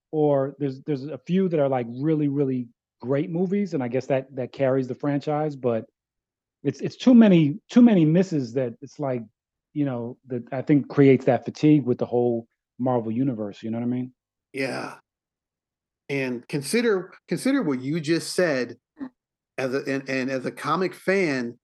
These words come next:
Speaker 2: and comic fans out there know this, we keep buying this stuff. Like, I might buy some, uh, some Daredevils, and boy, these are really good. But then they change the writer,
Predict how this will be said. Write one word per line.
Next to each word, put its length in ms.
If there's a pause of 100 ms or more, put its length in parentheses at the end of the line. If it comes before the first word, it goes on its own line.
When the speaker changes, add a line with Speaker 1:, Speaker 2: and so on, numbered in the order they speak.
(920)
Speaker 2:
and 280
comic 240
fans 260
out 160
there 140
know 180
this, 300 (320)
we 340
keep 400
buying 460
this 240
stuff. 420 (640)
Like, 400 (720)
I 120
might 260
buy 520 (640)
some, 440
uh, 280 (340)
some 460
Daredevils, 760 (500)
and 160
boy, 220
these 180
are 80
really 300
good. 500 (560)
But 120
then 360 (120)
they 80
change 320
the 80
writer, 480